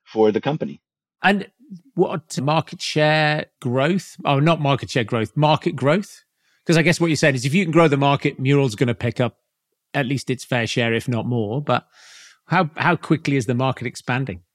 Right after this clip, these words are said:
Speaker 1: Well, that's a, that's a good question. And it's very tough to nail that down because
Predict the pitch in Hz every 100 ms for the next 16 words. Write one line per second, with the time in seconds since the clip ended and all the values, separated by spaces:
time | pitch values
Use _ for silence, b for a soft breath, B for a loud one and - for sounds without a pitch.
0 | _ _ _ _ _ _ _ _ _ 123
1 | 175 156 151 156 170 165 147 - 131 156
2 | 156 135 143 160 147 - 123 117 113 110
3 | 135 139 135 127 120 - _ - 127 123
4 | - _ _ _ - 120 110 113 127 120
5 | 107 101 151 131 110 110 120 113 104